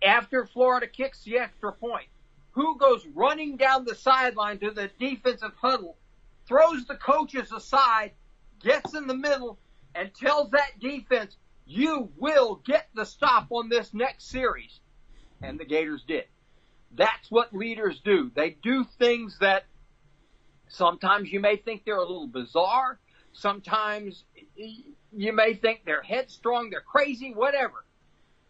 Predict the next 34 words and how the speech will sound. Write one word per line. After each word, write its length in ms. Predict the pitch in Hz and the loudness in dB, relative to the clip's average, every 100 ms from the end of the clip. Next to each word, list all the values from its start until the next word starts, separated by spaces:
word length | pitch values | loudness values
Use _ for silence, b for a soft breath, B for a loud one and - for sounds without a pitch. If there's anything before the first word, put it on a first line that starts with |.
| _ | _
But 180 | 165 - | -14 -4
they 220 | 180 165 135 | -2 -2 -6
do 220 | 214 262 | -6 2
it, 160 | 269 269 _ _ _ _ - | 2 2 _ _ _ _ -6
and 200 | 160 175 | -4 -4
the 120 | 156 | -10
team 400 | - 214 226 196 | -10 -10 -8 -10
responds. 640 | 185 - - 180 143 95 - - - | -10 -10 -4 -2 -2 -6 -20 -20 -10
That 220 | 143 170 | -8 -6
Florida 340 | 170 170 180 160 | 0 2 2 0
defense 460 | 185 185 185 - | -10 -8 -10 -10
responded 600 | 180 - - 190 196 185 | -14 -12 0 2 2 -2
that 200 | 180 185 | -2 -2
night 300 | 180 180 185 | -2 -2 -2
in, 200 | 180 175 190 | -8 -10 -12
in, 160 | 185 185 | -10 -8
at 180 | 170 170 | -6 -8
the, 220 | 170 170 190 _ 180 | -8 -20 -20 _ 0
uh, 140 | 160 165 160 | 0 0 -4
at 80 | 160 _ | -10 _
the, 260 | 170 160 156 | -12 -10 -4
uh, 200 | 147 147 - _ - | -2 -2 -6 _ -20
stadium 560 | - - 202 196 190 170 | -10 -4 -4 -2 -6 -4
down 220 | 180 180 | -4 -4
in 80 | 160 | -4
Miami. 680 | 165 175 175 196 190 196 - | -4 -2 -6 -8 -8 -10 -12
Florida 320 | 170 175 175 160 | -4 -2 -2 -4
wins 300 | 165 180 147 | -6 -8 -8
the 60 | |
national 440 | 160 175 170 170 156 | -8 -8 -8 -12 -10
championship. 640 | - 196 185 - 190 190 _ - _ _ - | -6 -8 -8 -8 -6 -6 _ -20 _ _ -4
Florida 340 | 175 185 180 | 2 4 2
responded 760 | 175 160 - - 175 180 175 151 _ - | -2 -14 -12 -6 -4 -6 -8 -14 _ -20
Saturday. 680 | - 180 180 185 180 185 | -6 -2 -2 -4 -10 -12